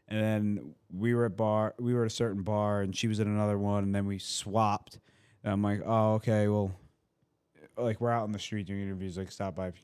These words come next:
can." And didn't hear back from her for a couple hours or whatever, but I wasn't really looking at my phone anyway.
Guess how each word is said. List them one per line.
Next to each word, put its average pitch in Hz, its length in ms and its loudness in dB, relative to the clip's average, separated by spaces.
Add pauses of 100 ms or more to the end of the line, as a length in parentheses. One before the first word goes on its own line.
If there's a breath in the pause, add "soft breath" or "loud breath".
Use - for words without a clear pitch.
can." 87 240 -10 (800 soft breath)
And 104 440 -2 (680)
didn't 143 200 2
hear 143 120 4
back 123 240 2
from 107 100 -4
her 95 60 -4
for 104 160 -4
a - 20 -2
couple 101 460 -2
hours 104 420 -2
or 92 40 -8
whatever, 98 280 -4
but 123 200 2
I 156 180 4
wasn't 156 320 2
really 127 140 2
looking 127 140 2
at 117 40 0
my 104 140 0
phone 107 260 -2
anyway. 98 380 -2